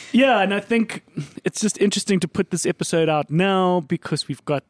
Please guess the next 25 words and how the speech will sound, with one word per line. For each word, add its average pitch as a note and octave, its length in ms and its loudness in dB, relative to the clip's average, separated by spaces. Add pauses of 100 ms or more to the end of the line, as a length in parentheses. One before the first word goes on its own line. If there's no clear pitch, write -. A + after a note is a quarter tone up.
(220)
this D3 200 -2
feeling F3 560 2
of, C#3 380 -4
of C3+ 160 -8
kind D3 200 -8
of - 120 -8
national D3+ 420 0
pride D3 580 -2
this C#3 220 -4
week. D3 420 -2 (560)
We're C3+ 160 -4
all C3+ 140 -2
very C3+ 380 0 (600)
sort - 240 -6
of - 100 -20
proud B2+ 280 -4
of B2 100 -8
our B2 140 -6
country B2+ 680 -2
and B2+ 200 -2
thinking C3 380 -4
about B2 260 -2
our A#2+ 160 -2
patriotism. B2+ 1040 -4
And A#2 180 -2